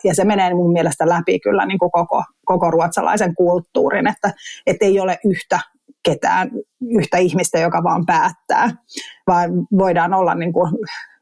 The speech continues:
päätökseen kallellaan, mutta sit niin kuin vahvistetaan tää päätös eri tasoilla organisaatioita ja ympäriinsä, niin että siihen on, ollaan saatu konsensus ja,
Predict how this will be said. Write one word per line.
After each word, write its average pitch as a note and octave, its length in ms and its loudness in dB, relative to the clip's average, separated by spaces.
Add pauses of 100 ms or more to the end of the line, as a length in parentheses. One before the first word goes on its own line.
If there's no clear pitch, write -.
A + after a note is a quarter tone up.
(680)
päätökseen F3+ 520 -2
kallellaan, E3 720 0
mutta E3 240 -2
sit E3 160 0 (100)
niin E3 80 0
kuin E3 120 0
vahvistetaan D#3+ 680 -2
tää D#3+ 160 0
päätös D#3+ 600 -2 (520)
eri G#3+ 300 2
tasoilla E3+ 460 0
organisaatioita D#3+ 920 0
ja D3 120 2
ympäriinsä, E3+ 680 0 (440)
niin F3 140 4
että E3+ 120 -4
siihen D#3 320 0
on, E3+ 240 0
ollaan F3 320 0
saatu F3+ 300 -2 (300)
konsensus E3+ 640 0
ja, D#3+ 200 0